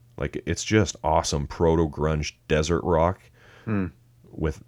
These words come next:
Speaker 1: a heavy dose of seventies groove and some Sabbath vibes. The songs are really great. I'm actually kinda shocked it's never been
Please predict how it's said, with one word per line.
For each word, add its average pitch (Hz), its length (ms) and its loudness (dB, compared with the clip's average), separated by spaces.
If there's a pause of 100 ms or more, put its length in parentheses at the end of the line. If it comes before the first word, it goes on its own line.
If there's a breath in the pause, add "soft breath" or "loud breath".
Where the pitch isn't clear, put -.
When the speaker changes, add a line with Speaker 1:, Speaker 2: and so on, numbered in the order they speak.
Speaker 1:
a 78 100 0
heavy 85 260 2
dose 80 300 2
of 69 100 -4
seventies 78 580 0
groove 76 500 0
and 64 260 -4
some - 220 -4
Sabbath 73 440 0
vibes. 76 520 0
The 82 80 -2
songs 107 340 8
are 80 80 2
really 78 300 0
great. 71 340 -2 (760 soft breath)
I'm - 120 -2
actually 90 260 2
kinda 76 220 0
shocked 73 360 0
it's - 160 -4
never 69 200 -2
been 62 400 -6